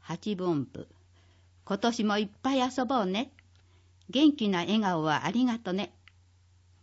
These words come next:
父、渡辺俊之より。二人の笑顔の写真があります。子供は宝再発見。小布施高等市プロジェクト。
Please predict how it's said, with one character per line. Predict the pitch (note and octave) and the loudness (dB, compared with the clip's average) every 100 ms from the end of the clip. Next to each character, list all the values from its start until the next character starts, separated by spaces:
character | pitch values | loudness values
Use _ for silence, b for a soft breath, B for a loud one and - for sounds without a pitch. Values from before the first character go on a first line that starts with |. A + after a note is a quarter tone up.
| _ - | _ -14
父、 | - - B3+ - - - _ _ | -8 -2 -2 -4 -18 -20 _ _
渡 | - A3+ C4 | -6 -2 0
辺 | C4 B3+ A#3+ | 0 0 -2
俊 | A#3+ A3+ - A#3+ | -2 -4 -2 -2
之 | G3 - C3 | -2 -2 -4
よ | B2 | -6
り。 | - - - _ _ _ - _ - _ - _ _ - _ - - - | -10 -16 -20 _ _ _ -20 _ -20 _ -20 _ _ -20 _ -20 -20 -8
二 | C4 C4 | -4 0
人 | C4 | 2
の | G3+ F3+ - | 2 0 0
笑 | B3 | 2
顔 | D#4 C4 F3+ | 4 4 2
の | E3 | 0
写 | - E3+ | 0 -4
真 | - F3+ | -2 -2
が | F3 | 0
あ | D#3 | 0
り | D#3 D3+ | -2 -2
ま | D3+ | -2
す。 | - - - - _ _ _ _ _ _ _ _ _ _ _ | -8 -18 -20 -20 _ _ _ _ _ _ _ _ _ _ _
子 | - A3+ | -4 0
供 | D4 C4+ B3 | 2 2 2
は | A#3 | -2
宝 | A#3 G3+ - G3 F3+ - | -2 -6 -4 -2 -2 -4
再 | - A3+ | -4 -4
発 | A3+ G#3 - | -4 -6 -6
見。 | - B2 A#2 - _ b b b b b b - | -8 -8 -8 -12 _ b b b b b b -6
小 | G3 | -2
布 | C4 | -4
施 | - A3+ G#3+ - | -2 -2 -2 -8
高 | - C4 C4+ | -4 -2 0
等 | C4 B3 G#3 | -2 -2 -2
市 | F3+ C#3 C3+ | -2 -4 -4
プ | F#3 | -2
ロ | F3 | -2
ジ | C3+ | -4
ェ | A#2+ | -8
ク | - | -12
ト。 | - | -20